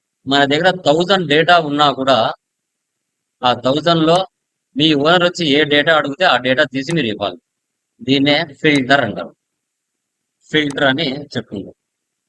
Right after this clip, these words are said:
యా, నెక్స్ట్ వన్ చూడండి, పైవో టేబుల్. పైవో టేబుల్ అంటే ఏంటంటే ఇక్కడ దుర్గా, రాజేష్,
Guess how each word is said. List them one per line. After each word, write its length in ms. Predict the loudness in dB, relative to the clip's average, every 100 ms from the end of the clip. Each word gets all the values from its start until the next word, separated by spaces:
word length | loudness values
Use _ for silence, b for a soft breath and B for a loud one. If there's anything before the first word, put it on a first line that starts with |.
| _ _ _ -10
యా, 80 | -10 _ _ _ _ _ _ _ -8
నెక్స్ట్ 180 | -8 -4
వన్ 120 | -2 0
చూడండి, 300 | 0 0 -4 -10 _ _ _ _ _ _ _ _ _ _ _ _ _ _ _ _ _ _ -2
పైవో 240 | 0 2 2
టేబుల్. 240 | 2 -2 -6 -10 _ _ _ _ _ _ 0
పైవో 220 | 0 0 0
టేబుల్ 180 | 2 2
అంటే 120 | 2 0
ఏంటంటే 360 | 0 0 0 -2 -4 _ _ _ _ _ _ -2
ఇక్కడ 180 | 2 4 2 0
దుర్గా, 360 | -2 0 4 4 6 6
రాజేష్, 400 | 4 2 -6